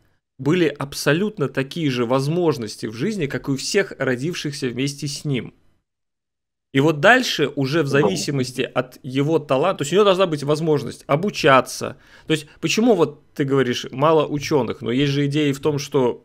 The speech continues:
Speaker 1: женщин просто не об-, не, не, у них не было того образования, и их изначально готовили быть матерью, там, варить борщ и ещё что-то. То есть если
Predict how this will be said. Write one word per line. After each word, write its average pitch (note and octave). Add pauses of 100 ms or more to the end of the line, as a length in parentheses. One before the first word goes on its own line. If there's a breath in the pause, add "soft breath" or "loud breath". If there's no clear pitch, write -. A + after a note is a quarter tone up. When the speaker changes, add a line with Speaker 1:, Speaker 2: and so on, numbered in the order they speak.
(140)
Speaker 1:
женщин B2
просто A#2+ (180)
не C3+
об-, B2+
не, B2+ (140)
не, C#3+ (300 loud breath)
у C#3
них E3+ (480 loud breath)
не E3+
было C#3
того C3+
образования, B2+
и B2 (160)
их D3+
изначально C#3+
готовили A3
быть D#3+ (240)
матерью, F3+
там, G#2+
варить A#2
борщ C#3
и B2
ещё A#2
что-то. G#2+
То -
есть - (100)
если D3